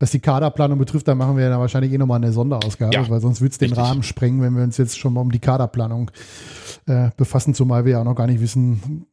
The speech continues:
Speaker 1: was so, wer sich für welchen Wettbewerb qualifiziert und was weiß ich nicht alles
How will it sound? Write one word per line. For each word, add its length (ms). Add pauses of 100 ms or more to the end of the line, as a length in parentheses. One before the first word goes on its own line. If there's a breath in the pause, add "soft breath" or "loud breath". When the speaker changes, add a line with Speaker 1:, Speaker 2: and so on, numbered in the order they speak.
(440)
Speaker 1:
was 180
so, 180
wer 160
sich 260
für 140
welchen 240
Wettbewerb 440
qualifiziert 600
und 180
was 120
weiß 180
ich 100
nicht 140
alles 280